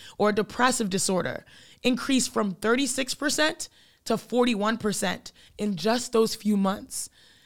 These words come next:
And the increases were largest amongst adults age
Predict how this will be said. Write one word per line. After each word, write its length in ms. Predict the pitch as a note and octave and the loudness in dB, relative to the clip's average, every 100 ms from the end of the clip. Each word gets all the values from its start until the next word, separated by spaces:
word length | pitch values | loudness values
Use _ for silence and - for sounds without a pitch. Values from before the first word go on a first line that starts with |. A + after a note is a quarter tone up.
| _ | _
And 120 | A3 A#3 | 4 4
the 120 | B3 | 4
increases 520 | D4+ - C#4+ A#3 G3+ | 0 0 -2 -2 -2
were 100 | G#3+ | 0
largest 540 | G#3 A3+ C#4 C#4+ - | 4 6 6 4 0
amongst 400 | A#3 A3+ A3 - - | 2 4 2 -4 -2
adults 600 | G#3 G#3+ C4 F#3+ - - - - | 4 8 8 6 -2 -10 -12 0
age 240 | A3 G#3 | 2 2